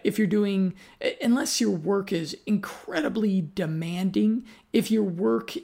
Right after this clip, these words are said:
is often sort of rote, uh, repeated tasks, doing active, actually learning something from your information consumption is gonna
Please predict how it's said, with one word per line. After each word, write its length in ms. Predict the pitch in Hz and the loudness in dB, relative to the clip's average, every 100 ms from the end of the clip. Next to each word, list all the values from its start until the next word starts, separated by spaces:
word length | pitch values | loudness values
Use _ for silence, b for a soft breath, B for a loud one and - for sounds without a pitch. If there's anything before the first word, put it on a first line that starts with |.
| - | -4
is 560 | 208 208 208 202 185 - - | -2 -2 -2 -2 -4 -8 -8
often 840 | - 190 - 220 196 190 190 - _ - | -6 -6 -2 0 2 2 0 -4 _ -12
sort 320 | - 208 190 | -4 0 0
of 240 | 156 - - _ - | -2 -6 -20 _ -12
rote, 580 | 151 156 165 175 - - _ - | -6 -2 -2 -2 -8 -16 _ -4
uh, 320 | 143 123 113 | -2 -2 -6
repeated 760 | 147 160 - - 196 190 180 160 b b b - | -8 -8 -10 -8 -4 -2 -2 -4 b b b -8
tasks, 720 | - 151 151 190 - - - B B B - 170 | -4 -4 -4 -6 -10 -16 -18 B B B -6 0
doing 460 | 247 240 233 214 - - _ - - - | 4 4 4 2 -4 -18 _ -20 -12 -2
active, 720 | 160 - - 233 233 233 - - | 0 0 -4 2 2 2 -2 -6
actually 580 | 123 - - 226 226 208 | -6 -4 -4 0 0 0
learning 440 | 190 208 208 208 | 0 2 4 4
something 360 | 202 208 190 202 | 2 -2 -2 -4
from 220 | - 196 | 0 0
your 100 | 190 | 0
information 640 | - 190 196 175 175 - 175 | -2 -4 -2 -6 -6 -6 -6
consumption 540 | 180 196 185 208 190 B B B _ | -6 -6 -6 -6 -8 B B B _
is 200 | 240 185 | 0 0
gonna 460 | - - 294 135 | -6 -6 -4 -6